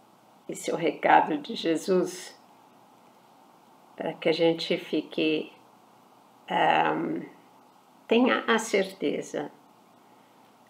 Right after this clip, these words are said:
de que ele, o quanto antes você entregar a tua vida e dizer, "Faz o que, o, o que tá planejado pra mim.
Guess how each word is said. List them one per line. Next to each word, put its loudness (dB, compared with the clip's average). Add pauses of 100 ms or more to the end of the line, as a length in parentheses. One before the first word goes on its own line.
(300)
de -4
que 4
ele, 2 (1400)
o 2
quanto 4
antes 4
você 0
entregar 4
a 2
tua 2
vida 2
e 2
dizer, 0 (960)
"Faz 2
o 2
que, 0
o, 0
o -2
que -2
tá 4
planejado 8 (120)
pra 2
mim. 0